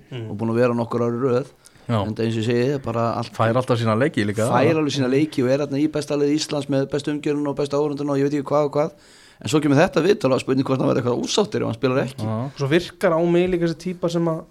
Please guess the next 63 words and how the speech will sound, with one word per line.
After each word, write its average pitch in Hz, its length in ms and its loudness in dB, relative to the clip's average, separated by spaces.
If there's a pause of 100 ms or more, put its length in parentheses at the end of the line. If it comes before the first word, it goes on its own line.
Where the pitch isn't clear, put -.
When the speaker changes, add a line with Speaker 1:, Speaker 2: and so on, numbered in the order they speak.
(400)
Speaker 1:
myndi 156 220 -4
bara 165 160 0
segja 170 320 6
já, 175 40 4 (240)
amen 190 200 0
ef 180 160 2
Arnar 196 480 2
ætlar 202 320 -2
að 202 80 -2
hafa 208 140 0
þetta 214 100 -4
eitthvað 214 240 2
öðruvísi. 254 260 -4 (140)
Speaker 2:
Já, 120 240 -2 (160)
já. 123 80 0 (420)
Já, 117 160 -6
Speaker 3:
Já. 107 120 2 (120)
Speaker 2:
þess 123 240 2
vegna 160 140 -4
kemur 170 160 0
þetta 165 160 2
viðtal 175 240 0
svolítið 170 240 0
Speaker 1:
Mm. 165 60 -2
Speaker 2:
mér 170 100 -2
á 175 80 0
óvart, 175 140 -6
en 113 120 -4 (540)
algjör - 300 -10 (320)
toppmaður 117 360 -8
svo 120 120 -12
sem. 120 100 -12 (500)
Speaker 3:
Já, 110 220 -2 (100)
ég 123 160 4
held 151 160 4
að 131 140 4
Þórður 127 260 4
verði 123 160 6
í 113 80 2
markinu. 101 200 0 (120)
Ég 113 80 0
ætla 113 80 -2
að 131 60 2
Speaker 1:
Já, 147 80 2
Speaker 3:
spá, - 80 -2
ég 123 80 2
ætla 139 100 0
að 135 40 0
Speaker 1:
ok. 160 40 2
Speaker 3:
spá 170 140 4
því. 143 100 2 (280)
Speaker 1:
Já. 143 80 -6 (440)
Speaker 3:
Ég 101 80 -2
ætla 110 140 0
að 110 80 -2
segja 117 140 4
það 117 180 6
að 110 100 6
ég, 120 240 6
ef 110 180 2
þeir 110 380 2
hefðu 110 220 4
mætt 110 440 -2